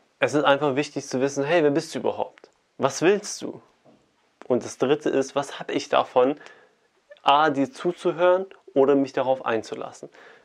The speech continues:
Fehlt einer dieser Punkte oder redest du zu lange, deswegen hat er mir auch gesagt, mehr, weniger reden, mehr zuhören, fühlt sich de-, der Kunde einfach genervt und es gibt zwei Optionen. Entweder wie beim Ei-, Einstieg, er legt dir direkt ins Gesicht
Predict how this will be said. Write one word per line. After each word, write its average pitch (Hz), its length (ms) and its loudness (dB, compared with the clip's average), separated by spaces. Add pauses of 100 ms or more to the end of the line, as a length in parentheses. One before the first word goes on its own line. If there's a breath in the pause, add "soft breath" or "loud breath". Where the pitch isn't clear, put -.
Fehlt 202 440 0
einer 139 260 4
dieser 120 220 2
Punkte 165 520 0 (300)
oder 120 280 2
redest 170 380 2
du 151 60 -4
zu - 160 -8
lange, 156 300 -2
deswegen 131 340 -2
hat 131 160 -8
er 127 60 -2
mir 123 160 2
auch 123 120 -10
gesagt, 131 300 -2 (400 loud breath)
mehr, 120 320 4 (120)
weniger 117 540 4
reden, 139 440 2
mehr 113 160 0
zuhören, 165 480 -2 (800 soft breath)
fühlt - 340 -2
sich 156 260 -2
de-, - 380 -4 (220)
der 127 200 4
Kunde 147 340 4
einfach 127 640 2 (180)
genervt 131 640 2 (100)
und 123 220 -2
es 127 160 -2
gibt 127 160 -8
zwei 135 160 2
Optionen. - 420 -2 (460 soft breath)
Entweder 127 380 4
wie 117 100 0
beim 113 240 0
Ei-, 127 240 2 (180)
Einstieg, 139 800 -2
er 117 120 2
legt 120 220 0
dir 123 60 0
direkt 117 340 0
ins 117 160 -8
Gesicht 151 300 0